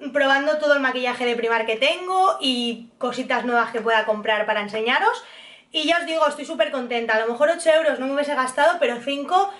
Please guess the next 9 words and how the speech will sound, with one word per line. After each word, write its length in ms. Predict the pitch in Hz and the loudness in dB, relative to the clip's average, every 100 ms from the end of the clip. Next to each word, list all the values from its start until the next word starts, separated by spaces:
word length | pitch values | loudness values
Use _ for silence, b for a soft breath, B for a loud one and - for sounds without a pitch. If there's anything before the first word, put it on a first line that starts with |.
| B B | B B
la 240 | 254 262 254 | 0 2 4
veo 160 | 294 | 2
súper 320 | 294 269 254 | 2 -2 0
bien. 260 | 254 285 349 403 - | 2 2 2 -4 -6
Este, 320 | 302 302 339 | -4 -4 -4
por 120 | 302 277 | -2 -2
ejemplo, 360 | 269 277 277 | -2 -2 2
de 100 | 262 | 2
aquí, 540 | 233 226 254 240 233 | 2 0 -2 -4 -6